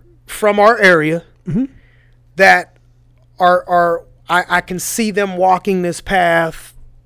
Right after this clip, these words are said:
Speaker 1: and I'm hoping and praying that
Speaker 2: No, I,
Speaker 1: it's
Speaker 2: yeah, I
Speaker 1: not
Speaker 2: give it
Speaker 1: gonna
Speaker 2: to you.
Speaker 1: end up this way.
Speaker 2: I give it to you, bro. Just like this, right?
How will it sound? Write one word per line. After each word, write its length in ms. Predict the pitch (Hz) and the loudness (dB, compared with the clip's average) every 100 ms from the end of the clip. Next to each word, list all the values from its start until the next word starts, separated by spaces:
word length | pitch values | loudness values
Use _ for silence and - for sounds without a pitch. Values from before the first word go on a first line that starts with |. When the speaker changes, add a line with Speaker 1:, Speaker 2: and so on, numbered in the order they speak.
| _ - | _ -8
Speaker 1:
and 120 | 185 | -4
I'm 120 | 175 170 | -4 -4
hoping 380 | 196 190 190 | -4 -4 -6
and 120 | 165 160 | -6 -6
praying 600 | 208 196 180 165 156 151 | -2 -2 -2 -4 -8 -8
that 340 | 170 165 160 - | -4 -4 -6 -12
Speaker 2:
No, 80 | |
I, 240 | 339 156 156 349 | -10 -8 -6 -4
Speaker 1:
it's 60 | |
Speaker 2:
yeah, 120 | 226 208 | -4 0
I 60 | |
Speaker 1:
not 100 | 196 | 2
Speaker 2:
give 20 | 254 | 0
it 40 | |
Speaker 1:
gonna 120 | 190 | 0
Speaker 2:
to 60 | 180 | 0
you. 60 | |
Speaker 1:
end 120 | 190 220 | 2 4
up 160 | 233 | 2
this 200 | 156 139 | -2 -10
way. 220 | 156 131 - | -10 -10 -4
Speaker 2:
I 60 | |
give 160 | 170 196 | 2 2
it 60 | 156 | 2
to 100 | 147 | -6
you, 80 | 135 | -4
bro. 340 | 143 139 - - | -4 -4 -6 -8
Just 140 | 165 | -2
like 160 | 190 143 | -2 -2
this, 180 | 135 | -6
right? 260 | 147 147 | -2 -2